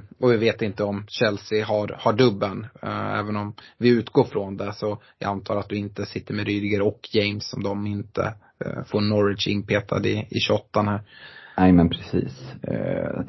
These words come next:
Speaker 2: jag vet inte om vi nämner Alonso är ju såklart ett alternativ om man
Speaker 1: Mm.
Speaker 2: saknar pengar och vill chansa där. Eh, är ju, är ju en noll sex billigare, tror jag, än James, så att det, det är ett alternativ. Men nej, men precis, det dubbla Chelsea-försvaret, det, eh,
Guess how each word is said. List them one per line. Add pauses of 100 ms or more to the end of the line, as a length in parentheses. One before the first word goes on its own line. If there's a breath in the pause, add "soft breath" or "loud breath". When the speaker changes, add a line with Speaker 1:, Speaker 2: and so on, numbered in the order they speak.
(100)
Speaker 2:
jag
vet
inte
om
vi
nämner
Alonso
är
ju
såklart
ett
alternativ
om
man
Speaker 1:
Mm.
Speaker 2:
saknar
pengar
och
vill
chansa
där.
Eh, (580 soft breath)
är
ju,
är
ju
en (140)
noll
sex
billigare,
tror
jag,
än
James,
så
att
det,
det
är
ett
alternativ.
Men (200 loud breath)
nej,
men
precis,
det
dubbla
Chelsea-försvaret,
det, (840 loud breath)
eh,